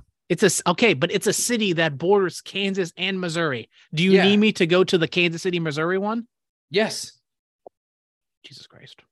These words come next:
Speaker 1: I,
Speaker 2: I
Speaker 1: it's gonna be
Speaker 2: want
Speaker 1: dr-,
Speaker 2: exact details.
Speaker 1: it's gonna be dr-, gr-, drastically different.
Speaker 2: I hope it
Speaker 1: Well,
Speaker 2: is,
Speaker 1: why don't,
Speaker 2: Diggs.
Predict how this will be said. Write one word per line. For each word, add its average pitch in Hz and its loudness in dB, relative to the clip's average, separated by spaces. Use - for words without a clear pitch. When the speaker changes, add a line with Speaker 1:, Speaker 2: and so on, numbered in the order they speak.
Speaker 1:
I, 110 -16
Speaker 2:
I 135 0
Speaker 1:
it's 180 0
gonna - -
be 190 0
Speaker 2:
want 190 4
Speaker 1:
dr-, - -6
Speaker 2:
exact 160 -4
details. 131 -4
Speaker 1:
it's - -6
gonna 156 2
be 143 4
dr-, 123 -8
gr-, 147 -4
drastically 147 0
different. 113 -8
Speaker 2:
I 127 -8
hope 123 -6
it 117 -8
Speaker 1:
Well, 127 0
Speaker 2:
is, 160 0
Speaker 1:
why 202 6
don't, 240 4
Speaker 2:
Diggs. - -12